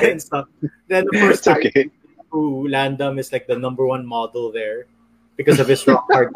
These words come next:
Speaker 2: <laughs> and stuff. So
Speaker 1: <laughs> Not me. <laughs> Anyway, I
Speaker 2: Oh,
Speaker 1: didn't, I didn't show
Speaker 2: comment.
Speaker 1: abs eh. Wag, alam mo naman may papakita. <laughs>
Speaker 2: Man, you know, if,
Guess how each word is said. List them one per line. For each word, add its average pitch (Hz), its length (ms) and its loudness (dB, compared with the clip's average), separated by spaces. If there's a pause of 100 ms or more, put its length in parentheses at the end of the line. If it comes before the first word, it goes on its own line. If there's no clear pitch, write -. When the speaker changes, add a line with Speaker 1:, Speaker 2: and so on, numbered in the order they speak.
(120)
Speaker 2:
<laughs> - 160 -10
and 233 100 -12
stuff. - 320 -10 (600)
So 147 320 6 (220)
Speaker 1:
<laughs> 131 180 2
Not 202 400 4
me. 170 100 4 (300)
<laughs> 254 80 4 (1500)
Anyway, 123 600 2 (280)
I 180 60 6
Speaker 2:
Oh, 277 220 4
Speaker 1:
didn't, 392 160 4
I 247 80 4
didn't 302 200 4
show 208 280 6
Speaker 2:
comment. - 60 2
Speaker 1:
abs 175 300 4
eh. 147 120 -2 (280)
Wag, 262 280 4
alam 247 160 2
mo 247 80 2
naman 240 320 0
may 226 80 -4
papakita. 202 560 -6
<laughs> - 560 -4 (640)
Speaker 2:
Man, 311 240 4
you 320 60 4
know, 311 120 6
if, 247 240 2